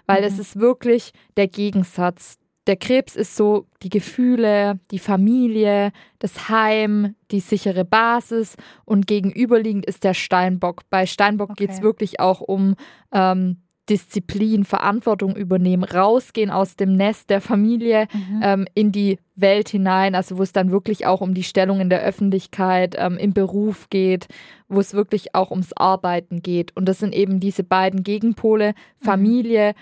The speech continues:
Speaker 1: und Gefühle versus dann eben eher Beruf und, ähm, Disziplin, harte Arbeit.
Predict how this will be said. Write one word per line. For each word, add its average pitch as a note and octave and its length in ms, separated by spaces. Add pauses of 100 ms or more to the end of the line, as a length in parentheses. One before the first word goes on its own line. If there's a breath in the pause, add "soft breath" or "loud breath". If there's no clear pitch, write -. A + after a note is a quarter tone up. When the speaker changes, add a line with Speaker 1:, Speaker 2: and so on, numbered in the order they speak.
(160 soft breath)
Speaker 1:
und F#3+ 240 (540)
Gefühle B3+ 640 (240 soft breath)
versus G#3 600
dann F#3+ 220
eben F#3+ 320
eher F#3 420
Beruf G3+ 720
und, F#3+ 600
ähm, F#3 420
Disziplin, G3+ 840
harte F3+ 300
Arbeit. F#3 600